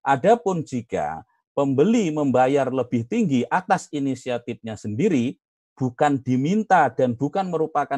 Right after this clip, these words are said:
kesepakatan dengan penjualnya, maka itu tidak masalah. Karena itulah yang juga dicontohkan oleh Rasulullah sallallahu alaihi wasallam ketika membayar harga unta yang beliau beli secara kredit dengan disertai tambahan. Artinya lebih tinggi dari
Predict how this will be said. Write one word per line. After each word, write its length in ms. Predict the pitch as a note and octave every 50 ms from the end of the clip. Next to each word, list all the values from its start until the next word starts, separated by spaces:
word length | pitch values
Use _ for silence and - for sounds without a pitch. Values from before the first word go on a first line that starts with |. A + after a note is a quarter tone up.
| C#3
kesepakatan 880 | C3+ C#3 B2+ - - - A#2 A#2 - D#3+ G3 - - G#3+ G3+ D#3+ C#3 -
dengan 320 | - A2+ A#2+ A#2+ A#2+ A2+
penjualnya, 720 | - A#2+ A2+ G#2+ G2+ F#2+ F2+ E2+ E2 E2+ G#2+ C3 D#3 F#3 F#3+ - _ _ _ _ _ _ _
maka 560 | A2 G2+ G2+ - - A#2+ C3 C#3 C#3 C3 -
itu 240 | - - A#2 C3 A2+
tidak 160 | F#2+ - E2
masalah. 480 | F2 F2 - A2+ A2+ A2 G2 E2+ E2 - _
Karena 240 | F2+ F#2 F#2 G2 D#2
itulah 240 | E2 - - C3 D3+
yang 160 | D3 B2 A2+
juga 320 | G#2 - F#2+ - A#2+ A#2
dicontohkan 560 | - F#2+ - F#2 F2 E2 E2 E2 - A2 A#2+
oleh 80 | A2+ G2
Rasulullah 400 | F#2 F#2 F2 - - B2 B2 A#2+
sallallahu 160 | - F#2 -
alaihi 80 | - A#2
wasallam 200 | C#3 F3 G#3 A3 - _ _ _ _
ketika 400 | _ - A2 G#2+ - A#2 - C3 B2+ B2
membayar 540 | A#2+ A2 G#2 F#2+ G2+ G#2+ A2 A2+ A2+ A2 G#2 G2+ F#2 F#2
harga 560 | G2+ G#2 G#2 G#2 - _ - A#2 A2+ G#2+ G#2+ -
unta 480 | - A2+ A2 G#2 G2 - B2+ B2+ B2
yang 240 | A#2 A2 A2 G#2+ F#2+
beliau 240 | - G#2+ G#2+ G#2+ F#2+
beli 240 | - G#2+ G#2 G2+ F#2+
secara 320 | G#2+ - G2 F#2+ F#2+ F2+
kredit 480 | - _ F#2 F2 E2 _ C3+ D#3 D#3 -
dengan 320 | - G2 F#2+ G#2 A2 A#2
disertai 640 | - F#2 - - F#2 F#2 - E2+ F2 F#2+ G#2+ A2+ A2 - _ _ _ _
tambahan. 480 | - F2+ F2 F2+ E2+ F2+ F#2 D#2+ D#2+
Artinya 400 | D2+ E2+ F#2 - G#2+ A#2 B2+ A#2
lebih 160 | G#2+ - G2
tinggi 240 | F2+ - F#2 F#2+ A2
dari 320 | B2 - F#2+ F2+ F#2 G2+